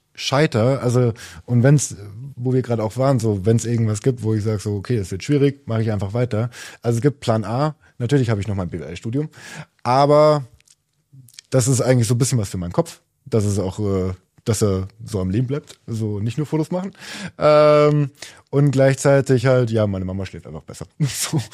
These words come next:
äh, und ich find's auch ganz spannend, irgendwie ein paar Sachen zu lernen. Ähm, aber das Plan A ist Plan A und Plan A, wenn ich danach was anderes mache oder gar keine Lust mehr irgendwie hab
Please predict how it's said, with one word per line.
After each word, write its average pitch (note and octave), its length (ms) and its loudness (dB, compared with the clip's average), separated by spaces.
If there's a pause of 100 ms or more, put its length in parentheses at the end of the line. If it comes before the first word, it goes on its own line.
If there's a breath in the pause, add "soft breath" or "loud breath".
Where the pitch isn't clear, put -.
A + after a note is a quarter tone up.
(300 loud breath)
äh, A#2+ 200 4
und G#2+ 260 2
ich A2 360 -2
find's A#2 260 -2
auch G#2 160 -4
ganz G#2 200 -2
spannend, G2 280 -2
irgendwie F#2+ 240 -4
ein E2+ 60 -10
paar F#2+ 140 -4
Sachen F#2 200 -4
zu - 140 -10
lernen. F#2+ 300 -2 (380 loud breath)
Ähm, G#2 420 2
aber G2+ 260 0
das F#2 400 -4 (140)
Plan G2 240 -2
A G2+ 220 -4
ist G#2 120 -8
Plan F#2+ 240 -6
A G2 180 -6
und G#2+ 300 -4
Plan F#2+ 240 -6
A, G2 320 -4 (560)
wenn G#2+ 140 -4
ich G2+ 100 -4
danach G#2 280 0
was G2+ 140 -2
anderes A#2+ 320 0
mache C3+ 180 0
oder G#2 140 -2
gar G#2 120 -2
keine F#2+ 160 -6
Lust A#2+ 240 -6
mehr D3+ 260 -2 (320 loud breath)
irgendwie C#3 300 0
hab C3 260 -2